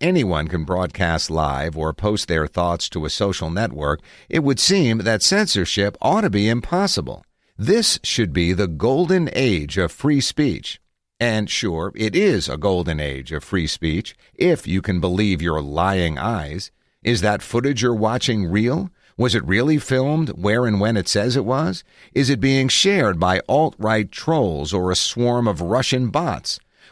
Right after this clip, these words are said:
Was it maybe even generated with the help of artificial intelligence? Yes, there are systems that can create increasingly convincing fake videos.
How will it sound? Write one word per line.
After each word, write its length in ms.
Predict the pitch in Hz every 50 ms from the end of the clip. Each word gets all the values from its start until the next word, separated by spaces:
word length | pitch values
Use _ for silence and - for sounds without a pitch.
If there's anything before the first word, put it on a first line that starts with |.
| _
Was 220 | - 190 208 180 190
it 80 | 151
maybe 320 | 120 160 175 190 185 156 147
even 320 | 98 123 127 117 113 101
generated 580 | 92 104 92 90 90 87 87 82 85 101 104 101
with 160 | 110 120 -
the 100 | - 101
help 300 | 78 87 101 104 101 -
of 140 | 101 85 - -
artificial 640 | 117 127 131 139 131 - 113 104 - 127 113 131
intelligence? 800 | 135 127 - 190 196 196 170 120 85 - 73 - - - - _ _ _ _ _ _ _
Yes, 300 | - 117 117 101 92 -
there 160 | - 98 92 -
are 180 | 110 113 107
systems 540 | - - 85 69 - - - 65 76 92 85
that 180 | 90 80 78 -
can 180 | - 85 80
create 500 | - - - 90 87 85 85 85 85 - -
increasingly 880 | 113 120 117 120 - - - 160 160 135 - - 85 78 82 85 80
convincing 640 | - 113 101 95 110 147 131 - - 92 82 80 78
fake 360 | - - 120 110 107 - -
videos. 640 | - 107 117 104 95 80 69 60 - - - -